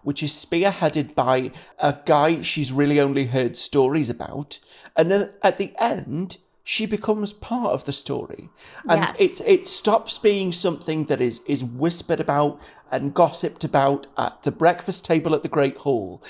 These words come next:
Speaker 1: And it starts becoming, like, a part of her life. So you're right when you say, you know, it's trauma at the Ministry, but it's also she's growing into her own heroism and her own sense of self.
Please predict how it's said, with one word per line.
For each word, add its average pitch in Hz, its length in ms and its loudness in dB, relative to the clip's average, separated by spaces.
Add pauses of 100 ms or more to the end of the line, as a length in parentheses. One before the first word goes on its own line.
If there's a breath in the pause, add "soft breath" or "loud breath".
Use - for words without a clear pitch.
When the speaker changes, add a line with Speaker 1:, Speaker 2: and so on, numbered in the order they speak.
(200 loud breath)
Speaker 1:
And 139 140 2
it - 120 -8
starts - 600 2
becoming, 180 880 0 (320 soft breath)
like, 170 380 0
a - 80 -2
part 175 560 2
of 175 160 -2
her 143 440 4
life. 175 580 0
So - 180 4
you're 190 220 4
right 202 340 0
when 214 160 2
you 190 120 -2
say, 143 640 0
you 147 120 0
know, 135 360 0
it's - 200 -6
trauma 175 520 2
at - 100 -4
the 131 60 -4
Ministry, 120 600 -8 (300 loud breath)
but 196 100 2
it's 185 140 -6
also 151 800 2 (140 loud breath)
she's 156 240 -4
growing 185 420 2
into 160 300 -2
her 139 280 2
own 131 440 -2 (220 soft breath)
heroism 208 720 2 (120)
and 156 160 0
her 147 200 2
own 190 160 4
sense 170 280 -6
of 127 100 -8
self. - 640 -2